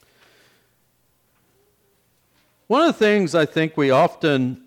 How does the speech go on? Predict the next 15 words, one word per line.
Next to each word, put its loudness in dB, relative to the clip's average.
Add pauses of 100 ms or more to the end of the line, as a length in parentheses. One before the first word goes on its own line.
(100)
overlook -2
as -10
we -4
read -4
the -4
New -2
Testament -8 (1300)
is -12
we -4
don't -2
pay -2
a 2
lot 2
of 0
attention -8